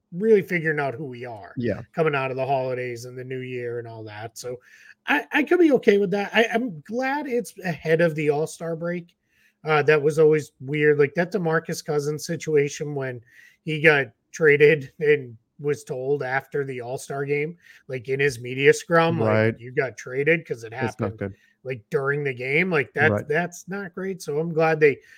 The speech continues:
Speaker 1: moved it up to there. And then that gives everybody really kind of a stress-free All-Star break period. You can just be like, "All right, no trade rumors. We're all done." So that, I, I'm all right with where it is, but I, I can see the thought prospe-,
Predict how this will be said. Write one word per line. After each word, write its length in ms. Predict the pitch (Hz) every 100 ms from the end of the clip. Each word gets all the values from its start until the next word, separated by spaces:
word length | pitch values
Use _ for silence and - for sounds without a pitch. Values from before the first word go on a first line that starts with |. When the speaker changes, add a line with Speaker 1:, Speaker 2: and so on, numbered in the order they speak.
| _
Speaker 1:
moved 240 | 156 156 143
it 100 | 139
up 240 | 131 -
to 100 | 147
there. 300 | 135 127 131
And 120 | 156
then 140 | 185 170
that 220 | 170 170
gives 220 | 220 185
everybody 500 | 170 156 160 147 143
really 280 | 135 139 135
kind 260 | 135 135 131
of 100 | 117
a 180 | 113 - _ _ _ _
stress-free 840 | - - 165 156 - - 143 147 147
All-Star 520 | 131 139 - 151 151
break 340 | 156 175 175
period. 420 | - 170 175 185 170
You 160 | 127
can 200 | 113 123
just 220 | 113 117
be 80 | -
like, 240 | 113 110 120
"All 100 | 120
right, 100 | 113
no 140 | 110
trade 300 | - 170 165
rumors. 480 | 156 156 147 143 - _ - _ 147
We're 140 | 147
all 160 | 135 127
done." 380 | 131 131 123
So 380 | 123 - 113 113 _ _ -
that, 260 | 170 180
I, 320 | 131 202 - 240
I'm 120 | 339
all 120 | 277
right 220 | 233 254
with 140 | 233 247
where 180 | 262
it 80 | 254
is, 120 | 269
but 120 | 247 262
I, 160 | 269 220
I 40 | 226
can 300 | 285 262 214 _ -
see 300 | - - 202
the 320 | 180 185 151 -
thought 200 | 180 160
prospe-, 580 | 160 135 - 151 139 131